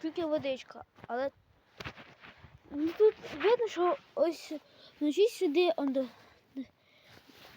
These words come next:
є маленький такий промежуток бі-, біленького, білі-, біліше, ніж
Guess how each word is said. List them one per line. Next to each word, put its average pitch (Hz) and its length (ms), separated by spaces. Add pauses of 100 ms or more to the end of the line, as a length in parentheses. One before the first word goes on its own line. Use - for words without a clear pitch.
(120)
є 294 380
маленький 302 540
такий 311 200
промежуток 330 500 (140)
бі-, 349 140 (400)
біленького, 302 680 (380)
білі-, 277 260
біліше, 294 500
ніж 285 240